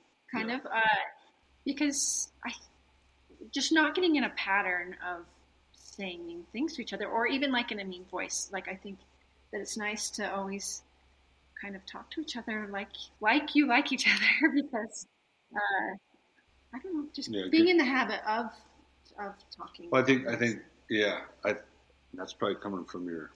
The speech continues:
Speaker 2: grandpa, right? A lot of, a lot of
Speaker 1: <laughs>
Speaker 2: Brooks, uh, the stuff that I, that I saw that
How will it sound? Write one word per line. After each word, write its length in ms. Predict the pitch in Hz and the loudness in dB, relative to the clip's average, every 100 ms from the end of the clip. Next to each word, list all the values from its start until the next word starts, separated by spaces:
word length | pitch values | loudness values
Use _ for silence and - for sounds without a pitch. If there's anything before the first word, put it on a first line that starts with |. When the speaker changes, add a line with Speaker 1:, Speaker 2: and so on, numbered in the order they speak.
| _ | _
Speaker 2:
grandpa, 380 | 85 87 - - - | -16 -16 -16 -20 -20
right? 100 | 120 - _ _ _ _ - | -20 -20 _ _ _ _ 2
A 40 | |
lot 140 | 120 147 | 4 4
of, 200 | 139 - | 2 0
a 40 | |
lot 100 | 139 | 0
of 80 | 147 | 2
Speaker 1:
<laughs> 80 | 127 | 4
Speaker 2:
Brooks, 440 | 127 120 - - - | 4 4 0 -8 0
uh, 300 | 110 95 87 - _ _ _ _ _ _ _ 123 | 2 4 0 -8 _ _ _ _ _ _ _ -6
the 60 | |
stuff 320 | - 131 - 92 | -2 0 -2 -4
that 80 | |
I, 320 | 85 104 95 82 - _ _ _ _ _ _ _ _ _ _ _ | -4 -2 -2 -6 -16 _ _ _ _ _ _ _ _ _ _ _
that 100 | 90 | -10
I 40 | 90 | -4
saw 380 | - 110 101 | 0 2 2
that 140 | 92 | 0